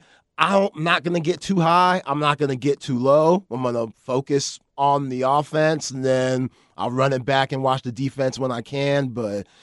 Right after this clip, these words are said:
yeah, I'm going into it looking at the offense without Bijan Robinson and seeing if Quinn Ewers has taken that next step as a leader and as a guy who's just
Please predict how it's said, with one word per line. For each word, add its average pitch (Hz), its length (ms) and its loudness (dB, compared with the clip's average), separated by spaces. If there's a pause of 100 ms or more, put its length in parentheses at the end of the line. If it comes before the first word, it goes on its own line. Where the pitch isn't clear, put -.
(120)
yeah, 120 260 0
I'm 139 120 2
going 147 320 2
into 139 380 0
it 127 100 0
looking 131 260 -2
at 123 160 -4
the 120 100 -4
offense 120 600 -4
without 113 320 -6
Bijan 120 500 -2
Robinson 113 800 -4
and 104 180 -6
seeing 117 300 -4
if 101 140 -10
Quinn 123 240 -6
Ewers 117 240 -2
has 110 120 -8
taken 123 280 -6
that 110 120 -4
next 113 420 -8
step 123 280 -4 (260)
as 110 220 -6
a 95 60 -8
leader 131 680 2
and 123 400 0
as 117 320 -2
a 107 60 -6
guy 113 400 -2
who's 110 300 -2
just 110 260 -6